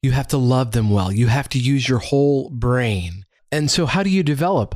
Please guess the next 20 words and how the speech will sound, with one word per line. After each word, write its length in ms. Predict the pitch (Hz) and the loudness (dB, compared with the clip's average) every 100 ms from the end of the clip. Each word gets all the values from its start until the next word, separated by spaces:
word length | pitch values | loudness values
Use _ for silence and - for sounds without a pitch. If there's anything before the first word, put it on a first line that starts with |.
| - | -4
whole-brained 920 | - 143 139 120 123 120 117 110 104 - | 0 2 2 2 0 2 2 0 -2 -2
leadership? 640 | 120 104 92 92 - - - _ | 0 0 -2 -4 -6 -12 -20 _
By 140 | 143 147 | -2 0
increasing 840 | 139 131 - 202 202 - 120 117 | 0 -2 0 0 0 0 0 0
your 320 | 113 127 135 | 0 2 4
emotional 760 | 127 131 143 151 143 123 107 - | 4 6 4 2 0 0 0 0
intelligence, 960 | 117 104 104 92 90 - _ _ - - _ _ _ _ _ | 0 2 2 0 -4 -8 _ _ -20 -20 _ _ _ _ _
or 280 | 143 127 123 - | 0 2 2 0
E 260 | 139 135 | 0 2
Q. 640 | 127 - - 143 98 - 107 _ _ _ _ - | -2 -8 -2 0 0 -4 -16 _ _ _ _ 0
Your 260 | 147 196 | 2 4
mood 680 | 160 147 202 139 117 135 165 - _ 117 | 4 4 2 2 4 2 0 -8 _ 0
drives 580 | 123 180 151 127 135 | 2 2 0 0 -2
the 80 | 127 | 0
mood 460 | 131 135 135 151 147 - | 2 2 4 2 2 0
of 400 | 120 120 135 - - - | 0 2 0 -4 -18 -4
the 100 | 135 | -4
people 320 | - 123 127 | -2 0 0
you 260 | 127 147 156 | 2 2 2
lead, 520 | 214 196 107 101 - | 2 2 2 2 -2